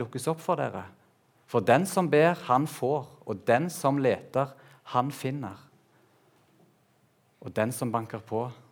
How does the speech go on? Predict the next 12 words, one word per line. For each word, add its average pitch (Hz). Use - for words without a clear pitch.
skal 123
det 107
lukkes 101
opp -
for.» 104
Martin 165
Luther, 123
han 143
sa 139
at, 135
eh, 143
bønn, 127